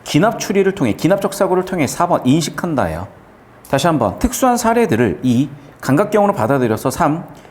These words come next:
기납 사고에서 사, 일반화한다는 거야. 그래서 아까 일 달, 아까 그 지문에 나와 있었던 이 인식론, 일, 이, 삼, 사 단계를 계속해서 반복해서 얘기하는 게 필요하면 따라오세요.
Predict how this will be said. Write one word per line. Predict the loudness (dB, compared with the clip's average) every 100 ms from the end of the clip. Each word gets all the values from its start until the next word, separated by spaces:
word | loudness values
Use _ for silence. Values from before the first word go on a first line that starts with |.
| -8
기납 | 0 0 2
사고에서 | 0 0 0 0
사, | 0 0
일반화한다는 | 2 2 2 2 0 0 0 -2
거야. | -4 -8 -18 -20 -20 -20 -12 0
그래서 | 2 2 2
아까 | 0 2
일 | 2 2 2
달, | 2 2
아까 | 0 -2 0 0 0
그 | -2
지문에 | 2 2 2
나와 | 2 2
있었던 | 0 -2 -2 0 0 -4 -12 -20 -20 -20 -20 -20 -10 -4
이 | -2
인식론, | 2 2 2 0 0 -2 -4 -12 -20 -20 -20 -20 -2
일, | 0 2
이, | 2
삼, | 2 0
사 | 2 2
단계를 | 2 2 0 0
계속해서 | -2 -2 0 0
반복해서 | 0 0 -2 -2 -2
얘기하는 | -2 -2 -4 -4
게 | -2 -4 -6 -16 -20 -20 -4
필요하면 | 0 0
따라오세요. | 0 0 0 2 2 0 -2 -12